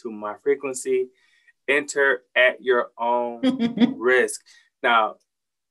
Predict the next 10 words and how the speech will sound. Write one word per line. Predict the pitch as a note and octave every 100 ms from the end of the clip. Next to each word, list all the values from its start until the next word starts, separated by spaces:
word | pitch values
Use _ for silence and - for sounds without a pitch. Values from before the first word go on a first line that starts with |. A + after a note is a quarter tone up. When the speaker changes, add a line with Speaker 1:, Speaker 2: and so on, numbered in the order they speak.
| -
Speaker 1:
today | - G#2 C3+ C#3 C3+ C3 B2 -
is, | A#2+ A#2+ A#2 A2+ - -
um, | A2 G#2+ G#2+ G2+ F#2 _ _ _ _ _ _ _
an | A2+ A2+
episode | A#2 - B2 B2+ A#2 A2+
of | A#2 - _ _ _
Mindfulness | A2+ A2 A2+ B2 C3+ C3+ C3+ B2 A#2+ A2+ -
Mondays. | A2 A2+ B2 B2 A2 G#2+ G#2+ - -
So | - B2 A2+ A2 C#3
Speaker 2:
Yes. | E3